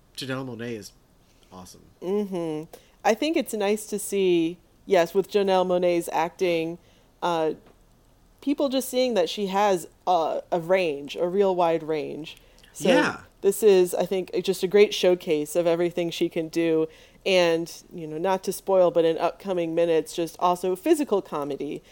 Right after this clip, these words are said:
Speaker 2: that she can do in addition to being, uh, regular comedy or just, or a dramatic, uh, aspect of it. Um, something I, I did also notice, or that jumped out to me at this minute with,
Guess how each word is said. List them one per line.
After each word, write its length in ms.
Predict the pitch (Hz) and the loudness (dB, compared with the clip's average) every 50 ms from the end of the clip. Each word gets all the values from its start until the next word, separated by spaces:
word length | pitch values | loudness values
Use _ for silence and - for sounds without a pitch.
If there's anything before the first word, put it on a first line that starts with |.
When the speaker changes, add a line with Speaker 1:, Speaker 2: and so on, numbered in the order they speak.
| - - _ _ | -20 -20 _ _
Speaker 2:
that 160 | - 175 160 | 2 2 2
she 180 | - - 190 180 | 2 -4 -8 -8
can 220 | - - 165 165 | -6 -8 -8 -6
do 380 | 160 160 165 160 160 156 156 151 | -4 -2 2 2 4 4 4 4
in 100 | 160 165 | 2 0
addition 460 | 165 156 - 175 170 160 - 180 175 | -2 -2 -2 -4 -4 -2 -4 -6 -6
to 320 | 170 - 175 170 160 156 151 | -6 -4 -4 -2 -2 -2 -2
being, 360 | - 175 160 160 156 143 - - _ _ _ _ _ _ _ - | -2 -2 -2 -2 -6 -10 -12 -18 _ _ _ _ _ _ _ -8
uh, 200 | 147 - - - - - | -8 -8 -8 -10 -10 -8
regular 400 | - 175 226 226 214 233 220 220 | 0 6 6 8 10 10 10 8
comedy 760 | 220 220 233 214 202 202 208 202 202 196 190 190 190 185 185 170 | 6 2 0 0 2 2 2 4 4 6 6 6 6 4 2 0
or 200 | - 147 151 147 | 0 -2 -2 -2
just, 260 | - 170 160 - - | -2 -6 -8 -4 -2
or 220 | 180 175 165 165 - - _ _ _ | 0 0 0 -2 -4 -8 _ _ _
a 100 | - 170 | -6 -6
dramatic, 680 | 156 - 170 160 170 185 190 196 196 196 196 196 - - | -2 -2 -2 0 2 2 2 4 2 2 -2 -2 -6 -4
uh, 400 | - 190 175 160 156 156 - 156 147 - - _ _ _ _ _ - - | -2 0 2 2 0 0 -2 -4 -6 -8 -14 _ _ _ _ _ -4 0
aspect 520 | 180 180 180 180 - - 190 185 180 - | 0 0 0 0 -2 0 0 0 0 0
of 160 | 190 180 175 170 | 0 0 2 4
it. 340 | 180 175 175 175 165 - - - - - - _ _ - | 4 4 6 4 2 0 -6 -18 -20 -20 -20 _ _ -8
Um, 240 | - 170 165 165 | -6 -6 -6 -6
something 400 | 165 - - 294 392 415 415 349 226 | 2 4 4 4 6 4 2 2 4
I, 160 | 202 208 202 202 - | 4 2 2 2 0
I 80 | - 190 | 0 0
did 260 | 185 175 214 247 269 254 | 0 2 2 4 6 8
also 300 | 185 170 180 185 - 185 | 8 6 6 4 2 -2
notice, 520 | 175 175 175 180 170 170 165 160 160 - - | 0 2 4 4 4 4 4 2 2 0 2
or 280 | - 180 165 160 156 - - - - - _ _ _ _ _ _ _ _ - | 4 4 6 4 4 2 -2 -12 -20 -20 _ _ _ _ _ _ _ _ 4
that 240 | 202 185 180 170 175 | 8 8 8 6 6
jumped 260 | - 208 190 185 180 | 4 2 2 6 6
out 220 | 185 175 185 180 - | 8 8 8 6 2
to 100 | - 202 | -2 -4
me 240 | 180 175 170 170 160 | -2 0 0 0 0
at 100 | 147 - | 2 4
this 180 | 208 226 220 - | 2 2 2 2
minute 400 | 202 170 160 156 147 151 151 - | 0 0 2 2 0 0 -2 -2
with, 560 | 160 180 180 175 170 170 170 - - - | 2 4 6 6 6 6 4 -2 -14 -20